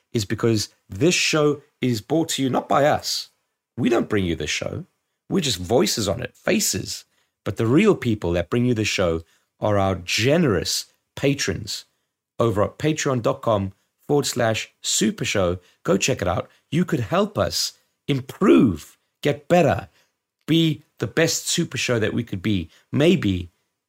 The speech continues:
with enough help, we could be the super duper show. Just, just, just gonna put it out there. I'm not above a name change, all right? But we do have some very special people that we do need to throw our thanks their way. And I'm, of course, talking about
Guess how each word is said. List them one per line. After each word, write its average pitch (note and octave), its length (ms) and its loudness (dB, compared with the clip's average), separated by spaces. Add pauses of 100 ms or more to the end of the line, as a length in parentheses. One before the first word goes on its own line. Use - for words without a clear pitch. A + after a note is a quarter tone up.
(260)
with A2 160 -6
enough C#3 280 0
help, C3 340 0 (540)
we A2+ 60 -2
could G#2+ 140 -4
be A2+ 100 0
the G2 100 0
super - 280 -4
duper G#2+ 260 -4
show. - 260 -6 (680)
Just, - 200 -2
just, - 220 -4 (160)
just - 160 -2
gonna F3 140 0
put D#3+ 160 0
it - 60 4
out B2 200 2
there. - 200 -4 (180)
I'm B2 140 0
not C#3 120 2
above A#2 320 2
a G#2 40 0
name F#2 240 0
change, - 420 -10 (220)
all F#2+ 80 -4
right? A2+ 240 -2 (300)
But - 140 0
we B2+ 100 -2
do D3+ 140 0
have C#3+ 180 -2
some B2 300 -2 (260)
very F3+ 160 4
special - 340 -4
people G2 320 -2
that F#2+ 120 0
we F#2 260 0 (300)
do D3+ 160 2
need A#2+ 180 0
to - 80 -6
throw G2+ 220 -2
our F#2+ 140 -2
thanks - 500 -4 (120)
their A#2+ 340 4
way. F2 340 0 (460)
And G#2+ 100 -4
I'm, G#2 160 0
of G2+ 120 -4
course, C3+ 220 2
talking G2+ 240 -4
about - 260 -4